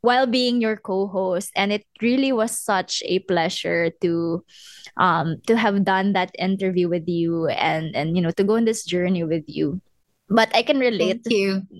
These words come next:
Speaker 1: <laughs> I can relate, though, to what you're saying about, or being hard on yourself, because honestly, I'm a kind of person who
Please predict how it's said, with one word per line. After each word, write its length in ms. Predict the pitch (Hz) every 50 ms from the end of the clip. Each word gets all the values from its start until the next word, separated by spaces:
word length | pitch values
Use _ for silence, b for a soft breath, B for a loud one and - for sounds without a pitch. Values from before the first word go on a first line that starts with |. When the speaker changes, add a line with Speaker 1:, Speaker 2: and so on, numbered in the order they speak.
| 175 - -
Speaker 1:
<laughs> 560 | 311 285 - 269 294 339 - 359 349 311 311 381 415 494 427 B B 294 247 B _ _ _ _ _ _ _ -
I 120 | 285 349
can 320 | - - 359 359 370 381
relate, 460 | 349 320 302 262 233 220 226 240 269 -
though, 280 | 233 202 202 190 196 226
to 160 | - - 240
what 160 | 226 214 208 -
you're 180 | 233 240 240
saying 520 | - - 208 190 190 185 190 190 185 185 185
about, 520 | 180 190 180 185 175 170 170 170 170 165 - -
or 180 | 202 208 226 254
being 260 | 240 277 285 269 269
hard 260 | 262 220 214 214 214
on 140 | 208 208 196
yourself, 560 | 190 185 214 - - 170 160 170 175 180 185 _
because 280 | 247 247 247 262 262 -
honestly, 540 | - 202 208 214 220 240 - - 208 190 185
I'm 180 | 170 190 220 254
a 60 | 269
kind 300 | - 247 220 214 214 220
of 120 | 226 - -
person 400 | 190 180 190 - - 190 196 202
who 340 | 185 196 185 180 180 180